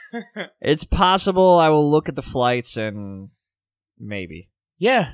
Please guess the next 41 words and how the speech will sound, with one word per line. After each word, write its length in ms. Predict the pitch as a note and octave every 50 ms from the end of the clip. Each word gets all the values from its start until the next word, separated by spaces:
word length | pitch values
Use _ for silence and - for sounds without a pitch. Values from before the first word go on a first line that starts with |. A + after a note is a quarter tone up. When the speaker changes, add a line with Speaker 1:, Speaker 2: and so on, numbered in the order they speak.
| - -
Speaker 2:
It's 100 | - A2+
a 40 |
maybe. 380 | A2+ A#2 A2+ G#2+ F#2+ - - F2+
Speaker 1:
Think 180 | - A#3+ E4 E4+
about 240 | A#3 F3+ B2+ A2+
it. 100 | A2+ - - -
Speaker 2:
Maybe, 460 | A#2 B2 C3 C3+ C#3 C3 C3 B2 A#2+
definitely. 400 | A2+ - - G2+ G2 - - C#3
Speaker 1:
Maybe 240 | E3 F#3+ G#3 A#3 G#3+
moon. 240 | A3+ A#3 G3+ D3
Plus, 340 | - - C4+ C#4+ C#4+ - -
dude, 220 | - A#3 A#3 G#3 F3
if 100 | - -
you 80 | G3
wanna 140 | G3+ A3 A3
Speaker 2:
Definitely 220 | A3 E3+ C#3 B2+
maybe. 340 | A2+ G#2 F#2+ - E2 F#2+ _ _ -
Speaker 1:
if 100 | C#3+ -
you 80 | F#3+
wanna 180 | F#3+ A3+ B3 B3+
get 140 | A#3 B3 A#3+
on 60 | A#3
the 40 | G#3 -
same 220 | - A3+ G#3+ F#3
flight, 280 | - - F#3+ G#3+ G#3 D#3+
I 80 | C#3+
can 140 | - - F#3
always 200 | F#3+ F#3+ D#3+ -
cancel 380 | - - E3 F3 F3 - F3 D#3+
my 80 | C3+
Southwest 580 | B2 - - D#3 D3+ C#3 C#3 C#3 D#3 D3+ C3+ -
and 120 | A2+ A2+
book 160 | B2+ C#3 C3+
a 40 | D3+
Spirit 460 | - - - _ C#3 C#3+ C3+ A#2 G#2
if 100 | A2 -
you 60 | - A#2+
just 160 | A#2+ - -
wanna 140 | D3 B2+ A2
go 180 | G2+ A2+ A#2+
together. 420 | B2 A#2 G2 F#2+ F#2 G2 G2+ G#2+